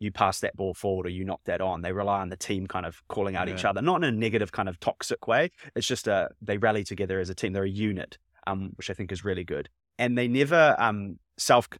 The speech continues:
Speaker 1: they're never self-congratulatory. So they, if you see the All Blacks, even if they win, it, they focus on what they could do better.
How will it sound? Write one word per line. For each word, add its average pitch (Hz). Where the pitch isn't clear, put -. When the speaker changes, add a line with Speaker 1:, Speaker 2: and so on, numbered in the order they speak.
Speaker 1:
they're 117
never 127
self-congratulatory. 101
So 101
they, 101
if -
you 123
see 110
the 101
All 107
Blacks, 95
even 120
if 117
they 98
win, 92
it, 71
they 98
focus 107
on 101
what 95
they 92
could 95
do 87
better. 127